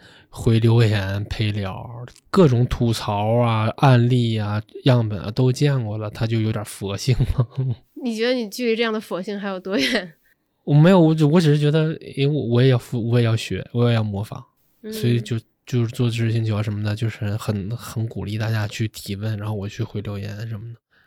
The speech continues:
Speaker 1: 就我是，我是觉得把它当成做一个很有意思的事儿，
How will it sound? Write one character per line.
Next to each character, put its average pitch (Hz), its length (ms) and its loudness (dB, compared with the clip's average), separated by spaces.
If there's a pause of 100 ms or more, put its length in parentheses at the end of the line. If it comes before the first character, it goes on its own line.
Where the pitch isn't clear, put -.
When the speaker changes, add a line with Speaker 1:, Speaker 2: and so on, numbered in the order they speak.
Speaker 1:
就 135 120 0
我 123 320 0
是， 135 200 -4
我 123 120 0
是 131 80 0
觉 131 160 -4
得 127 280 0
把 107 140 -4
它 110 100 -2
当 127 180 0
成 131 80 2
做 131 180 2
一 117 120 0
个 123 80 0
很 127 160 -2
有 117 120 -2
意 117 140 -2
思 113 160 -8
的 110 140 -6
事 - 200 -10
儿， 117 140 -10